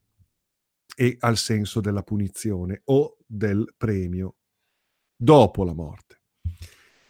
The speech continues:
Diciamo che, ehm,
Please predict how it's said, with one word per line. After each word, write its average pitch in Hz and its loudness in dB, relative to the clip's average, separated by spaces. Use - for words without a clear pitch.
Diciamo 156 4
che, 117 4
ehm, 95 -4